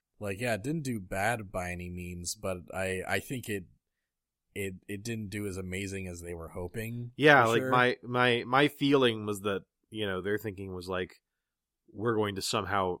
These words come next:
Speaker 2: enter the competitive scene with this game," you
Speaker 1: Yeah.
Speaker 2: know? And obviously that didn't happen.
Speaker 1: Yeah, it, it, it had a, it had a competitive scene, but it didn't last for very long.
Speaker 2: Right.
Speaker 1: Yeah, I don't think it, uh,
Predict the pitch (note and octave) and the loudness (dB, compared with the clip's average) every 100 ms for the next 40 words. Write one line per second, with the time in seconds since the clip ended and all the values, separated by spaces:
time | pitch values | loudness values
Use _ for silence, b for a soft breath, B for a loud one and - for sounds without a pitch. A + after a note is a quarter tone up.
0 | - G#2 G2+ F2 F2+ D#2 G#2 F2+ E2+ D2+ | -8 -8 -8 -8 -12 -6 -4 -4 -6 -6
1 | - F#2+ D#2+ D#2+ D2 D2+ - - D2 C2 | -8 -8 -10 -10 -12 -12 -12 -10 -12 -12
2 | B1+ E2 A#2 G#2 E2+ E2 E2 _ _ _ | -14 -4 0 0 0 -4 -8 _ _ _
3 | E2+ F2 E2+ E2 - D#2 D2 C#2+ C#2+ D2 | -4 -2 -2 -6 -6 -8 -8 -10 -16 -12
4 | D2+ - C2 - _ A2+ G2+ C3+ A#3 E4 | -12 -12 -20 -20 _ -6 -4 -2 -4 -2
5 | G#3+ G#3 G3 E3+ - F#3 E3 C3 B2 A2+ | -2 -2 -4 -2 4 4 4 0 -2 -6
6 | _ _ _ _ D3 - G3 G#3 F3 C#3+ | _ _ _ _ -6 2 4 4 2 -2
7 | G#2 A2 F#2+ F2+ - G2+ F2+ F#2+ A#2+ F#2+ | -2 -4 -4 -6 -6 -6 -6 -4 -4 -2
8 | F2 E2+ E2+ D#2+ D#2+ D#2+ D#2 D#2+ F#2+ F#2 | -4 -4 -8 -10 -10 -8 -8 -8 -6 -6
9 | D2 - _ _ _ - G#2 G2 - A2 | -6 -12 _ _ _ -6 0 0 2 0
10 | A#2+ C#3+ C#3 B2 D3 A#2+ A#2+ G#2+ G2+ F2+ | 0 -2 -2 -2 -4 -4 -2 0 0 -2
11 | F2+ | -6